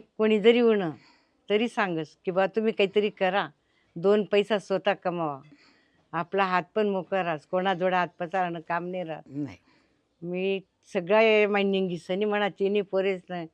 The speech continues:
Speaker 1: व्यवस्थित लाईन लाई देणे, दोन्ही पोरेसले नोकरीले लाव, त्यासले स-, पायवर उभं कर देणं.
Speaker 2: पोर सासरी गई.
Speaker 1: मुलगी पोर होती एक, ती पण सासरी गई.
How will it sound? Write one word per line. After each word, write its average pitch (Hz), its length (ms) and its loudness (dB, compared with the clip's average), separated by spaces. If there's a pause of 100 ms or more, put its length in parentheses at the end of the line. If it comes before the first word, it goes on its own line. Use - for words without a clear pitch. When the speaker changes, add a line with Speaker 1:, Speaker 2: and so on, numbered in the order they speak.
(380)
Speaker 1:
व्यवस्थित 196 440 0
लाईन 190 260 2
लाई 190 200 2
देणे, 185 360 -4 (720)
दोन्ही 185 260 0
पोरेसले 190 440 -2
नोकरीले 180 600 -4
लाव, 170 280 -2 (920)
त्यासले 175 320 -4
स-, 160 120 -18 (120)
पायवर 185 340 2
उभं 180 260 0
कर 185 200 -2
देणं. 175 340 -6 (260)
Speaker 2:
पोर 156 160 -4
सासरी 151 440 -4
गई. 143 240 -4 (200)
Speaker 1:
मुलगी 180 460 -4 (240)
पोर 202 220 2
होती 190 340 0
एक, 185 180 -2 (280)
ती 190 60 -4
पण 208 200 -2 (100)
सासरी 175 420 -4
गई. 170 120 -10